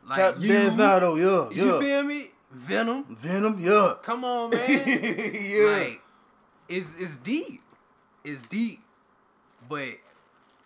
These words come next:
Speaker 1: I watched her grow. Um,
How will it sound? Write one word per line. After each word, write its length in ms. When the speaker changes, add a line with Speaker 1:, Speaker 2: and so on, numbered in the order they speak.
Speaker 1:
I 100
watched 360
her 100
grow. 480
Um, 400